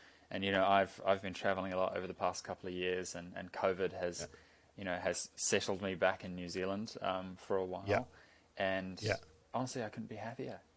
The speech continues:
Speaker 1: It's, it's, it's
Speaker 2: Yeah.
Speaker 1: fantastic.
Speaker 2: Yeah, yeah. Do, so do you, do you, obviously,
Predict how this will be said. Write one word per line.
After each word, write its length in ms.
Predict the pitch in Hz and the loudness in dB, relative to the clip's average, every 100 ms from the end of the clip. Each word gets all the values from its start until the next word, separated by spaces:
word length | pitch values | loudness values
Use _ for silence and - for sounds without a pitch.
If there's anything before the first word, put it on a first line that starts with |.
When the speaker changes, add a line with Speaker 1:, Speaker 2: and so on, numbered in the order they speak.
| _ | _
Speaker 1:
It's, 320 | 113 - - - | -6 -6 -10 -6
it's, 340 | 101 - - | -8 -6 -8
it's 120 | 101 107 | -2 4
Speaker 2:
Yeah. 120 | 107 | 4
Speaker 1:
fantastic. 460 | 101 107 - - - _ _ _ _ _ _ _ _ _ _ _ _ | 2 -4 -2 -6 -8 _ _ _ _ _ _ _ _ _ _ _ _
Speaker 2:
Yeah, 200 | 156 143 | 10 12
yeah. 180 | 120 139 | 12 6
Do, 160 | - 127 | 4 4
so 200 | 170 160 - _ _ | 4 4 -2 _ _
do 160 | - 240 | 4 6
you, 140 | 254 | 6
do 180 | 156 175 | 4 2
you, 300 | 185 180 143 - | 2 2 2 4
obviously, 340 | 131 139 | 6 8